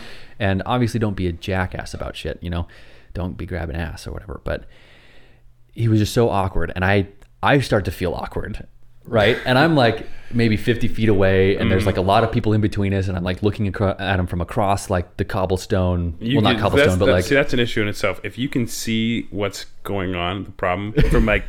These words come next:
Speaker 1: <laughs>
Speaker 2: fifty people in between you.
Speaker 1: <laughs> Yeah.
Speaker 2: <laughs> Yeah.
Speaker 1: So I was like, "I gotta say something. I gotta do, I gotta do something." So I went up to him and, okay, keep in mind, I have long hair that's down to my collarbones.
Speaker 2: Mm-hmm.
Speaker 1: I'm wearing a wool sweatshirt.
Speaker 2: This is when,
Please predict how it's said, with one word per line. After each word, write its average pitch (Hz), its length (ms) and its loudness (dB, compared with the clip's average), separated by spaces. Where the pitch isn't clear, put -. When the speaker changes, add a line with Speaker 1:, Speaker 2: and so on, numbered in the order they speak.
Speaker 1:
<laughs> - 60 -6
Speaker 2:
fifty 123 300 0
people 113 320 0
in 113 60 2
between 127 360 4
you. 151 120 6
Speaker 1:
<laughs> - 200 4
Yeah. 143 420 2
Speaker 2:
<laughs> - 40 -2
Yeah. 123 200 2
Speaker 1:
So 120 120 8
I 120 40 6
was 117 100 2
like, 107 160 0
"I 113 120 2
gotta 87 260 0
say 82 200 -6
something. 85 460 -4
I 92 100 2
gotta 95 240 4
do, 95 300 4
I 98 100 2
gotta 92 200 2
do 92 120 2
something." 90 300 0
So 95 340 4
I 104 140 2
went 107 180 4
up 113 140 0
to 98 180 2
him 87 400 -2
and, 90 400 -2
okay, 92 160 0
keep 113 160 2
in 120 80 2
mind, 92 400 2
I 95 140 0
have 90 220 2
long 95 360 2
hair 92 280 4
that's 90 180 0
down 92 240 2
to 90 60 -2
my 87 280 2
collarbones. 90 800 -2
Speaker 2:
Mm-hmm. 117 240 0
Speaker 1:
I'm 107 100 4
wearing 98 280 4
a 87 60 4
wool 98 340 4
sweatshirt. 90 720 0
Speaker 2:
This 131 200 0
is 160 180 4
when, 127 880 2